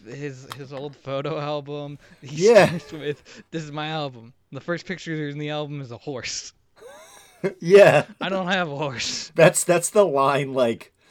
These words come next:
Speaker 2: d-, like, literally.
Speaker 1: Yeah. <laughs> Like, word for word. Oh, it's so good. It's, it's,
Speaker 2: Oh.
Speaker 1: he's, yeah. And then he, at a certain point, they can't do anything for him, and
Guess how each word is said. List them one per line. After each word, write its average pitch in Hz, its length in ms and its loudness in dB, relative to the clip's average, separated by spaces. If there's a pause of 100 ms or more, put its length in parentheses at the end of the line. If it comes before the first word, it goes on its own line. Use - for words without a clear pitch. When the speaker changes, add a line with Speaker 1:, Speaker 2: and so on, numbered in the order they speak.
(460)
Speaker 2:
d-, 165 240 2
like, 139 240 0
literally. 127 800 0
Speaker 1:
Yeah. - 280 2
<laughs> - 40 -8 (400)
Like, 147 160 -10
word 175 520 -8
for 160 260 -14
word. 143 460 -10 (800)
Oh, 170 160 -4
it's 147 180 -10
so 175 220 -10
good. 131 280 -8
It's, 131 200 -20 (160)
it's, 165 120 -10
Speaker 2:
Oh. 95 300 -10
Speaker 1:
he's, 151 220 -14
yeah. - 240 -16 (400)
And 151 80 -8
then 165 320 -6 (200)
he, 156 720 -6 (260)
at 135 140 -6
a 131 60 -8
certain 135 320 -8
point, 123 400 -10 (1300)
they 123 80 -14
can't 127 240 -10
do 123 100 -8
anything 117 260 -10
for 117 180 -12
him, 113 140 -12
and 110 320 -14